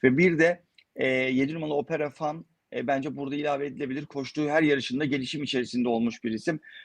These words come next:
E, yani ilk startından son startına kadar neticeleri geliştirmiş. E, yarış öncesinde de hep, e, oran anlamında da yurt dışında daha favoriye yakın oranlar almaya başlamış.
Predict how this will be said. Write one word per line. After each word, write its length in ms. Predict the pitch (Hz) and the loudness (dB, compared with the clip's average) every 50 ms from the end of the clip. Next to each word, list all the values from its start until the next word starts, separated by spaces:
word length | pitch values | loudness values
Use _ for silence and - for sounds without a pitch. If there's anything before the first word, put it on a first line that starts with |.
| - - | -2 4
E, 80 | 120 117 117 117 | 6 8 8 8
yani 520 | 117 117 117 113 113 123 120 120 131 143 | 6 6 4 4 6 6 6 6 6 2
ilk 120 | 135 123 | -2 -2
startından 760 | - - - 131 123 - 127 117 120 127 131 139 131 117 - - - - - - | -2 2 4 4 4 4 0 -4 -2 -2 -4 -4 -6 -8 -12 -14 -18 -20 -16 -8
son 200 | - 139 131 123 | -6 -6 -6 -6
startına 420 | - - 123 120 113 120 113 110 | -4 -4 -4 -4 -4 -6 -6 -6
kadar 240 | 113 117 127 139 135 - _ _ _ _ | -4 -4 -4 -4 -6 -8 _ _ _ _
neticeleri 540 | - 123 113 - 113 127 127 117 120 117 110 | -6 -6 -6 -4 -2 -2 0 0 0 0 0
geliştirmiş. 680 | - 127 123 117 110 - - 107 113 127 135 - - - _ _ _ - 120 | 0 0 0 0 -2 -4 -4 -2 -2 0 -2 -2 -6 -12 _ _ _ -4 -2
E, 40 | 120 120 120 123 - - - - - - | 0 2 2 0 0 -2 -6 -8 -4 0
yarış 260 | 127 131 127 120 127 | 2 2 2 2 0
öncesinde 440 | 127 120 117 123 117 120 123 123 120 | 0 0 0 0 0 0 0 0 2
de 80 | 113 120 | 0 0
hep, 100 | 123 - - - - 123 | -4 -6 -8 -6 -4 -2
e, 120 | 117 - | -2 0
oran 240 | - 123 120 127 123 | 2 2 4 4 4
anlamında 360 | 123 120 117 113 113 107 - | 2 0 0 -2 -2 -2 -2
da 60 | 120 | -2
yurt 140 | 120 117 - | -4 -4 -4
dışında 380 | - - - 120 113 135 139 - - - _ - | -8 -8 -4 -2 -2 -2 -2 -4 -8 -12 _ 2
daha 160 | 120 123 120 | 2 2 2
favoriye 380 | - 123 120 113 117 123 131 | 2 -2 -4 -4 -2 -2 0
yakın 200 | 135 127 - 135 | -2 -2 -2 -4
oranlar 280 | 127 123 120 110 110 113 | -4 -2 -2 -2 -2 -4
almaya 280 | 110 107 110 110 110 110 | -4 -4 -4 -4 -4 -4
başlamış. 420 | 113 107 - 123 135 160 - | -6 -6 -8 -10 -10 -12 -12